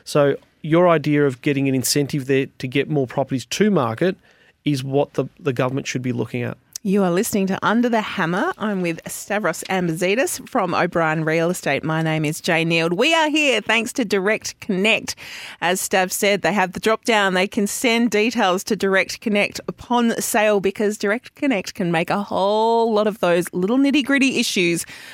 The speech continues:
Speaker 2: whether you're moving or selling, a whole lot easier. One three hundred double six four seven one five is the number.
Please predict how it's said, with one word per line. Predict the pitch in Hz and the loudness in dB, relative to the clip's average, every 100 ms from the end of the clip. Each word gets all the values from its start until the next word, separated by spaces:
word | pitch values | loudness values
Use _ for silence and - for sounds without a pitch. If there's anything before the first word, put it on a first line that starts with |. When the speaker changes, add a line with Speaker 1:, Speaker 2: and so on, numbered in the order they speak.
| - | -4
Speaker 2:
whether | 185 | 0
you're | 185 | 2
moving | 175 190 196 202 | 2 2 2 2
or | 175 175 | 0 0
selling, | - 175 170 165 160 - - - | 0 2 2 0 -2 -8 -20 -8
a | 196 | -2
whole | 202 | 2
lot | 185 165 156 | 2 2 0
easier. | 160 160 147 | 0 0 0
One | 170 185 226 | 2 2 0
three | 220 202 | 2 0
hundred | 196 196 190 170 | 2 2 2 2
double | 180 170 | 2 2
six | 185 - - - | 0 -2 -6 -6
four | - 170 170 | 0 0 0
seven | - 175 175 | 0 0 0
one | 170 170 | 0 0
five | 170 175 160 165 165 - | -2 -2 0 0 -2 -4
is | 208 202 202 - | 0 0 -2 -2
the | 180 | 0
number. | 180 196 185 185 175 | 2 2 2 2 0